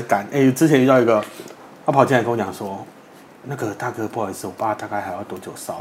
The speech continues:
完？”我说：“我真不晓得欸，我不晓得就火化时间大概多久啊，这样。”他说：“我爸很瘦啊，你最好应该很好烧，因为我们那时候一点多吧。”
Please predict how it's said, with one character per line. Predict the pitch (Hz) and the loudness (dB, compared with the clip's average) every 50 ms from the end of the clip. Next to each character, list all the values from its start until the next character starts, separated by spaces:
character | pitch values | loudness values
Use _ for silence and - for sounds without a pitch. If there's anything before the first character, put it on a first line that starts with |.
| - - | -10 -10
完？” | - - - - - - - - - - - - | -12 -14 -16 -18 -20 -20 -20 -20 -20 -20 -20 -12
我 | 107 | -10
说 | 120 123 113 | -8 -6 -6
：“我 | 110 | -6
真 | - 139 131 | -6 -6 -6
不 | - 123 | -6 -8
晓 | - - 92 92 | -6 -6 -8 -8
得 | 95 - 82 85 87 | -10 -14 -14 -14 -12
欸， | 90 | -12
我 | 90 92 | -12 -10
不 | 98 104 | -8 -8
晓 | 110 104 | -6 -8
得 | 92 87 85 82 80 - - | -8 -10 -12 -14 -16 -16 -12
就 | - 110 110 | -12 -12 -10
火 | - 87 | -10 -10
化 | 87 95 | -10 -10
时 | 95 - - | -10 -10 -10
间 | - - 90 | -12 -12 -12
大 | 92 98 | -10 -10
概 | 90 - - | -10 -10 -12
多 | - 71 - - - | -12 -14 -16 -16 -16
久 | - - - | -16 -16 -16
啊， | - - - - | -16 -16 -16 -16
这 | - | -14
样。” | - - - - - - - - - - - | -16 -16 -16 -18 -20 -20 -20 -20 -20 -16 -8
他 | - 147 | -6 -4
说 | 139 | -4
：“我 | 113 | -4
爸 | - 143 135 | -2 -4 -4
很 | 117 92 90 87 | -4 -4 -8 -10
瘦 | - - - - 131 110 104 98 | -12 -10 -4 -2 -2 -2 -2 -2
啊， | 90 90 85 90 | -4 -6 -8 -10
你 | 95 92 95 | -12 -14 -14
最 | - 123 107 | -12 -10 -8
好 | 98 104 101 - - - - - - - - - - - - - - - - | -8 -8 -8 -10 -12 -16 -20 -20 -20 -20 -20 -20 -18 -20 -20 -20 -20 -14 -10
应 | 127 | -8
该 | 120 135 127 | -6 -4 -4
很 | 120 113 107 | -4 -6 -6
好 | 98 117 107 - | -6 -6 -6 -6
烧， | - - - - 85 - - - - - - - - - - | -8 -10 -10 -10 -10 -10 -12 -16 -20 -20 -20 -20 -20 -10 -4
因 | - 143 | 0 2
为 | 151 | 4
我 | 143 127 | 4 2
们 | 107 104 104 101 107 123 | 2 0 -4 -4 -4 -2
那 | 139 135 | -2 0
时 | 131 | 0
候 | 120 113 117 127 - - - - - - | 0 -2 -2 -4 -8 -12 -20 -20 -16 -6
一 | 131 | -4
点 | 123 113 95 101 | -2 -2 -2 -2
多 | 110 107 101 | -4 -6 -6
吧。” | 98 | -4